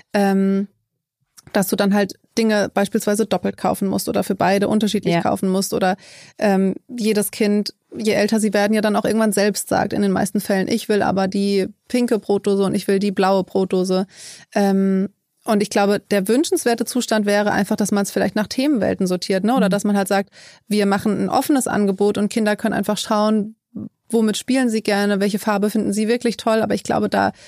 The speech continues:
Speaker 1: sind wir wirklich weit von entfernt, weil eben, ja, die Unternehmen da, glaube ich, einen ganz anderen Anreiz haben, wie sie ihr Portfolio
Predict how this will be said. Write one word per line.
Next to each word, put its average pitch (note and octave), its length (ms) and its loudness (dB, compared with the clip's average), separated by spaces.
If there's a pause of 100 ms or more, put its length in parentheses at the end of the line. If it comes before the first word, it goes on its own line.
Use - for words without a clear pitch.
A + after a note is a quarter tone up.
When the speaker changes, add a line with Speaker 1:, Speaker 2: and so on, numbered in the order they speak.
(140)
Speaker 1:
sind A3+ 160 0
wir G#3+ 140 2
wirklich G#3+ 260 -2
weit G#3+ 260 2
von A3+ 160 0
entfernt, G#3+ 460 -2
weil G3+ 220 2
eben, G3+ 340 0 (520)
ja, G#3+ 180 2
die G#3 100 2
Unternehmen G#3+ 480 0
da, G3+ 260 2
glaube G3+ 300 0
ich, G3 80 -2
einen G#3 80 -2
ganz G#3+ 240 0
anderen G#3+ 340 0
Anreiz F#3+ 500 0
haben, F#3+ 360 0
wie G#3 120 0
sie G3+ 180 0
ihr G3+ 300 0
Portfolio G3 800 0